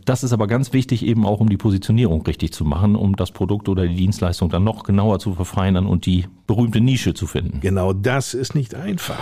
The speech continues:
Speaker 1: Aber wir sollten nicht mit der deutschen Gründlichkeit alles vermiesen, sondern eben einfach sagen, wer eine gute Idee hat und ein gutes Ziel hat, der kann das systematisch verfolgen und wird dann auch erfolgreich sein. Also das ist eine, ein Credo. Wir haben die deutsche Perfektion.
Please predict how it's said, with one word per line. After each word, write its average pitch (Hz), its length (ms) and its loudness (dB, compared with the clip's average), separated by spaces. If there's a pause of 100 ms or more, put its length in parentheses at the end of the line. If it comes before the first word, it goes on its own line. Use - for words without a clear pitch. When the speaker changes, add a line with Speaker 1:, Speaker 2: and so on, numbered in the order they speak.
(160)
Speaker 1:
Aber 107 300 0
wir 104 80 2
sollten 104 260 2
nicht 107 140 4
mit 104 100 2
der 101 80 2
deutschen 101 300 0
Gründlichkeit 98 580 0
alles 90 220 2
vermiesen, 143 560 4
sondern 107 400 4
eben 95 200 2
einfach 92 200 0
sagen, 92 280 2
wer 92 60 0
eine 90 140 2
gute 117 240 0
Idee 101 300 0
hat 98 180 -2
und 80 80 2
ein 92 40 2
gutes 95 300 -2
Ziel 101 240 0
hat, 92 180 -6
der 85 120 -2
kann 98 240 0
das 87 320 -2
systematisch 90 500 -2
verfolgen 90 460 -2
und 85 100 0
wird 90 160 -2
dann 85 100 0
auch 71 120 -2
erfolgreich - 420 -4
sein. - 260 -6
Also 85 240 -2
das 98 220 -4
ist 90 120 -6
eine, 95 120 0 (240)
ein - 60 0
Credo. 101 420 0 (400)
Wir 98 140 0
haben 104 140 4
die 95 100 0
deutsche 101 260 2
Perfektion. 120 800 2